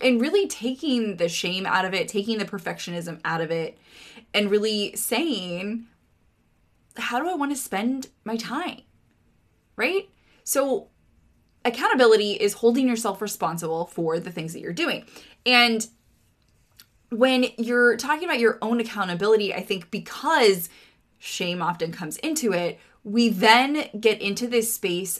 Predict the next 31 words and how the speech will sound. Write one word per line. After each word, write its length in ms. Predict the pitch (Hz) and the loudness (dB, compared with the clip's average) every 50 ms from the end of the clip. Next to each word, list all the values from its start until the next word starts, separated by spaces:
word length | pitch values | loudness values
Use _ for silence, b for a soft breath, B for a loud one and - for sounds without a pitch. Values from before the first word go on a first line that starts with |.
| - - | 2 4
of 600 | 175 175 170 170 165 165 160 151 151 170 - b b b b b b b _ | 6 6 6 6 2 0 -2 -4 -8 -12 -16 b b b b b b b _
looking 480 | 202 190 202 208 208 - 254 247 240 - | -2 0 2 2 2 2 0 0 2 2
at, 280 | - 185 180 180 - - | 4 4 4 4 2 0
"Okay, 180 | 170 - 180 | -4 -4 -4
what 180 | 175 170 190 190 | -2 -2 0 0
did 140 | 208 226 247 | 2 2 2
I 80 | 277 | 0
do? 200 | 240 226 233 233 | -2 -2 -2 0
What 200 | 220 226 - 170 | 2 2 0 0
didn't 240 | 175 196 190 190 180 | 0 -4 -4 -2 -4
I 100 | 165 160 | -6 -6
do?" 540 | 160 151 160 156 147 147 151 156 180 202 202 _ _ _ _ _ _ _ _ _ | -8 -8 -6 -4 -4 -4 -4 -6 -8 -10 -12 _ _ _ _ _ _ _ _ _
And 80 | - 269 | 0 0
then 80 | 254 | 2
coming 240 | 247 269 277 262 254 | 2 0 0 2 2
up 100 | 247 220 | 2 2
with 120 | 226 202 | 2 0
excuses 1160 | 196 196 - - - - - 508 480 - - - 185 180 175 170 165 170 170 170 - - - - _ _ _ _ _ _ _ _ _ _ _ _ _ - | -2 -2 -4 -6 -6 -2 0 2 2 2 2 0 0 0 2 0 0 0 -2 -6 -8 -10 -12 -14 _ _ _ _ _ _ _ _ _ _ _ _ _ -20
for 560 | - - - - 233 214 202 185 185 185 180 180 | -20 -16 -2 2 6 8 8 8 8 6 4 2
why 280 | 180 196 185 180 185 | 4 6 6 6 6
that 200 | 175 170 165 - | 4 2 -2 -2
happened, 560 | - 170 131 - - - - - - - - B B B B B | -2 -2 -4 -4 -4 -8 -12 -12 -12 -14 -16 B B B B B
which 180 | - 220 226 233 | -2 2 2 2
again 540 | 247 202 190 247 240 226 202 180 175 175 170 | 2 6 8 8 10 10 8 6 4 0 -4
is 340 | - - 185 175 165 165 - | -4 -4 -4 -4 -4 0 0
outsourcing 480 | 175 156 - - 180 170 170 - 165 | 0 0 0 0 -2 -4 -4 -4 -6
the 80 | 165 170 | -6 -6
responsibility. 720 | 160 160 - - 160 156 165 - 165 160 127 - - 98 | -6 -6 -6 -6 -6 -6 -6 -8 -6 -6 -6 -8 -10 -10
So 260 | 131 - - 220 208 208 | -6 2 4 6 6 6
it's 140 | 202 190 | 4 2
like 340 | - 202 196 185 180 170 - | 2 2 2 2 0 -2 -8